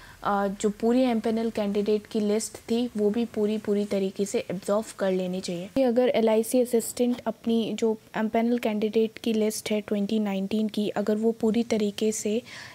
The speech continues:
exhaust कर भी लेता है, उसके बाद भी एलआईसी के अंदर काफ़ी सारी requirement होती हैं, uh, staff की। तो यहाँ पे दो good news निकल के आ रही हैं,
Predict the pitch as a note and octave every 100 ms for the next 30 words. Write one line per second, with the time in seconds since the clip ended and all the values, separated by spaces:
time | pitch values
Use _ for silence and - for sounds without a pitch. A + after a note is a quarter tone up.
0 | - G#3+ G3+ A3+ A#3 - - A3 G#3+ A#3
1 | A3 G#3+ A3 A3 A#3+ - A3 - A#3 A3
2 | G#3 G#3 - A3+ G#3 G3+ G3 A3 A3 G3+
3 | G3+ A3 - G#3 G3 A3+ G#3+ G3 G3+ G3+
4 | - G3+ F#3+ G#3 G#3+ - - G3+ A#3+ A3
5 | - A#3 - - - - - G#3 G#3+ -
6 | - G3 G3 - A#3 B3+ - - - -
7 | A3 G#3 G3+ G#3 G#3+ A3 A#3 A3+ G#3 A3+
8 | A3+ A3 G#3 G3+ G3+ G#3+ - G3 G3+ G#3
9 | G#3 A#3+